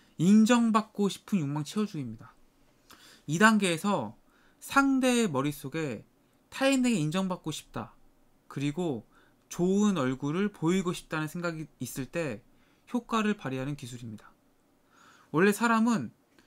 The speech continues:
누구나 인정받고 싶은 욕망이 있죠. 본능이 있고. 그래서 약간 이거를 잘 이용하면은 내가 원하는 것을 얻기가 굉장히 쉬워집니다. 예를 들면 이런 거죠. 뭐, "야근 부탁해도 될까?"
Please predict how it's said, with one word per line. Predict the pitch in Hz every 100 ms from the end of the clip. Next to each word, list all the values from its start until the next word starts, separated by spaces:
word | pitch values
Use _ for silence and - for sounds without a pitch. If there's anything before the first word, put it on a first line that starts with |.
| _
누구나 | 143 180 214
인정받고 | 156 175 196 185
싶은 | 175 - 151
욕망이 | 131 143 131 110
있죠. | - 175
본능이 | - 139 143 107
있고. | - 196 - _ _ _ _ _
그래서 | 156 151 180 110 _ - - - _
약간 | - - 220 214 196 156
이거를 | 156 190 196 170
잘 | - 139
이용하면은 | 151 175 165 180 180 123
내가 | 160 185 - _ _ _ _ _
원하는 | 143 190 180
것을 | 160 151
얻기가 | 139 127 180 147
굉장히 | 135
쉬워집니다. | 131 208 - 123 107 - _ _ _
예를 | 160 196
들면 | 143
이런 | 139
거죠. | 127 170 - _ _ _ _ _ _ _ _ _ - - _
뭐, | 139
"야근 | 135 165 214 208 196 180 160
부탁해도 | 147 - - 180
될까?" | - 120 - 214